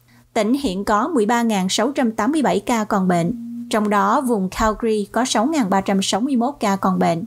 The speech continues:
Edmonton có ba ngàn ba trăm hai mươi ca còn bệnh. Tỉnh đã tiêm trên tám trăm bốn mươi bảy ngàn liều vaccine covid mười chín.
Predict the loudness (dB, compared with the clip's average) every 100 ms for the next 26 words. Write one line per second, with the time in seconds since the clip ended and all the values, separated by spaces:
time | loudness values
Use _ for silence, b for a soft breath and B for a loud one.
0 | -12 -20 -8 -2 0 0 0 0 0 0
1 | 0 0 2 0 2 0 0 0 0 0
2 | 0 0 0 0 0 0 0 0 0 0
3 | -2 -6 -14 B B 0 0 0 0 0
4 | 0 0 0 0 0 0 0 0 0 0
5 | 0 0 0 0 0 0 0 0 -2 -2
6 | 0 0 0 -2 0 0 0 0 0